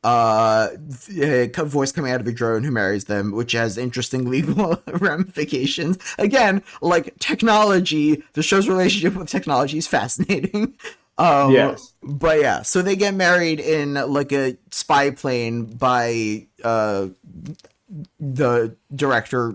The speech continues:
Speaker 1: via drone.
Speaker 2: And then a-, as
Speaker 1: And,
Speaker 2: a wedding
Speaker 1: and,
Speaker 2: gift, they're
Speaker 1: and
Speaker 2: like,
Speaker 1: then they
Speaker 2: "We're
Speaker 1: all
Speaker 2: gonna
Speaker 1: jump
Speaker 2: go
Speaker 1: out of
Speaker 2: collect a bounty."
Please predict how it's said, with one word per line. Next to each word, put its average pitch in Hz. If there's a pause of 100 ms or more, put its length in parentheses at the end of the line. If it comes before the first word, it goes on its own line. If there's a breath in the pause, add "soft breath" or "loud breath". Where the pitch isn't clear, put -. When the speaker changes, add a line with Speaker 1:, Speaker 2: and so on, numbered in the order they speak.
Speaker 1:
via 117
drone. 135
Speaker 2:
And 156
then 175
a-, 196
as 220
Speaker 1:
And, 196
Speaker 2:
a -
wedding 185
Speaker 1:
and, 170
Speaker 2:
gift, 143
they're 143
Speaker 1:
and 151
Speaker 2:
like, 139
Speaker 1:
then 180
they 175
Speaker 2:
"We're 180
Speaker 1:
all 185
Speaker 2:
gonna 196
Speaker 1:
jump 175
Speaker 2:
go 170
Speaker 1:
out -
of 120
Speaker 2:
collect 160
a 147
bounty." 135